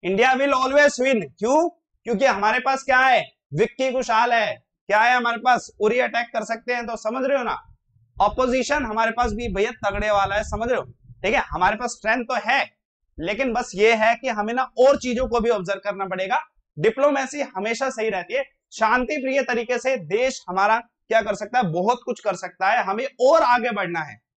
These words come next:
हमें एक developed country बनना है, उसके लिए हमें अपनी military power को strong तो करना है, लेकिन किसी को डराने के लिए, किसी पे attack करने के लिए, और India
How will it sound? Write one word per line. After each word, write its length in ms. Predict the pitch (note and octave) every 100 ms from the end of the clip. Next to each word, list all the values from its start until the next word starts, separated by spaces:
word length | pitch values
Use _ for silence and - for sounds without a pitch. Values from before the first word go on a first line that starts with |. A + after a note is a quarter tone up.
| _ -
हमें 200 | A3+ C#4
एक 120 | A3
developed 460 | D#3+ G#3+ B3 C#4 -
country 300 | A#3+ G#3 A#3+
बनना 320 | G#3 G3+ G3
है, 180 | A3 B3+ A3
उसके 300 | - B3+ C#4
लिए 160 | C#4
हमें 300 | B3 A3 A#3
अपनी 360 | - G#3 A3+ C4
military 420 | G#3+ G#3+ G#3+ C#4
power 280 | A#3+ A#3 B3
को 120 | C4
strong 440 | B3 - A#3 B3 A#3
तो 80 | C4+
करना 280 | B3 C4
है, 80 | B3 - _ _ _ _
लेकिन 320 | D#3 G3+ C#4 B3+
किसी 240 | A#3 A#3
को 140 | A#3+
डराने 500 | C#4 D3+ F#3 G#3 A#3
के 120 | A3 G3+
लिए, 160 | D#3
किसी 280 | - F#3 A3+
पे 100 | A#3
attack 360 | A3+ F#3+ A3+ A#3
करने 200 | A3 G#3
के 60 |
लिए, 100 | A3+
और 100 | B3+
India 400 | B3 A3 A3 B3